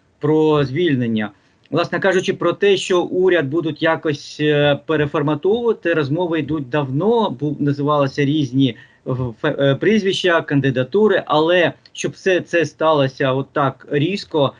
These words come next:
цього ніхто не очікував. І, власне кажучи, саме тому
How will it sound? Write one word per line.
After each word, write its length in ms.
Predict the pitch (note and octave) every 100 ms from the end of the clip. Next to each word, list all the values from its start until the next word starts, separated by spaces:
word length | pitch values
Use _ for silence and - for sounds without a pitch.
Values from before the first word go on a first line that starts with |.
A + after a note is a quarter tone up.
| - _
цього 260 | - F#3+ E3+
ніхто 360 | F3 D3+ E3+ D#3+
не 140 | D3+
очікував. 560 | D3 - G#3+ B3+ A3 -
І, 60 | D3+
власне 340 | D#3+ D3 D3
кажучи, 460 | E3+ D#3+ D3+ E3 D3
саме 340 | F3+ D#3+ D#3+
тому 440 | D3+ D#3+ F#3+ A3